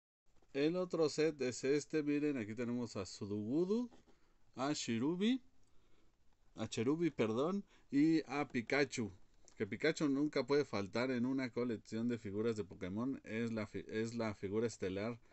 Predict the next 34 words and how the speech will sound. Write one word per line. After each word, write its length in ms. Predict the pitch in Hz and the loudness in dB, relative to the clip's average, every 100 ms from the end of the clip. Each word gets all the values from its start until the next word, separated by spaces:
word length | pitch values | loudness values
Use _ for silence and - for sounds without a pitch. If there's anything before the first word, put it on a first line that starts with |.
| - - - - 101 | -20 -20 -20 -10 -2
del 160 | 101 | -2
juego, 560 | - 120 143 135 160 202 - - - - - - - - - - - _ - - | 0 2 4 4 0 -2 -10 -20 -20 -20 -20 -20 -20 -20 -20 -20 -20 _ -18 -8
o 60 | |
más 200 | 101 113 | -6 -4
bien 160 | 117 120 | -2 0
de 100 | 110 | 0
los 160 | 92 - | -2 -2
juegos, 420 | 110 117 113 104 | 0 2 2 2
¿verdad? 320 | 101 110 143 - _ - - 123 | 0 0 -2 -8 _ -20 -10 -6
Y 100 | 127 | -2
pues 200 | 117 104 | -2 -4
aquí 220 | 95 107 | -4 -2
les 160 | 107 | 0
muestro 520 | 101 107 107 117 110 - | 0 -2 -2 -2 -2 -2
el 180 | 110 107 | -2 0
diseño. 460 | 104 - 107 107 110 | 0 0 2 2 2
Están 300 | - 165 202 | 0 0 4
sellados 500 | 185 160 180 170 - | 4 4 2 2 2
todavía, 480 | 170 156 139 156 170 | 2 2 2 0 0
pero 180 | 135 113 | 0 2
el 140 | 101 | 0
empaque 400 | - 110 113 131 | -2 -2 -2 -4
está 180 | 131 131 127 | -2 -2 0
maltratado. 720 | 123 110 98 113 123 175 185 - - - | 0 0 0 2 2 2 -2 -12 -20 0
Yo 140 | 139 196 | 4 4
los 180 | 185 | 2
conseguí 460 | - 110 107 107 120 | 0 -2 0 0 0
así, 200 | 123 127 | 0 0
les 160 | 123 113 | 0 0
digo, 160 | 117 | 0
ya 120 | 117 | 0
tiene 300 | 113 117 113 | 0 -2 0
años. 440 | 104 113 139 170 - - - _ - - - - | 0 0 0 -2 -8 -20 -20 _ -20 -20 -20 -10
Este, 640 | 101 101 - 95 95 87 | -8 -8 -6 -6 -4 -6